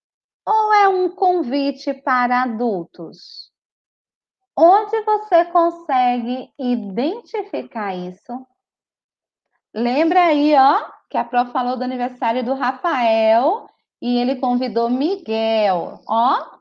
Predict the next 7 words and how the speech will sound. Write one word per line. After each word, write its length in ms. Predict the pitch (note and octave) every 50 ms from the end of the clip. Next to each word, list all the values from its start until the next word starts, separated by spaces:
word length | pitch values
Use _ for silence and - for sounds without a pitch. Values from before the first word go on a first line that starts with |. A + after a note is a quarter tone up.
| _ _ _ _ _ -
tudo, 260 | C#4+ E4+ G4+ G#4 G4
ó, 380 | F#4 F#4+ G4 F4 - - - D#4+
juntinho, 640 | A3+ C4 F4 B4 B4+ - - - D4 D4 E4 - -
tudo 260 | - D#4 D#4 G4 F#4+
combinando. 640 | G4 G4 F#4+ A4 D5 D#5 E5 B4+ C4+ G#3 F#3+ F#3+
Vamos 280 | F#3 A#3 B3 D#4 B4 C#5
lá. 280 | B4+ F#4 F3 - -